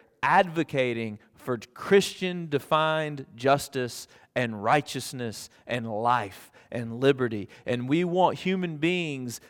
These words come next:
to flourish. And the only, you know how people are gonna flourish? When they,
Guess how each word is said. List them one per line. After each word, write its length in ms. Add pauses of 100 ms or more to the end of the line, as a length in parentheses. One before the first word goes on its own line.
(100)
to 180
flourish. 920 (160)
And 160
the 140
only, 320
you 100
know 140
how 140
people 340
are 80
gonna 160
flourish? 680 (1700)
When 240
they, 500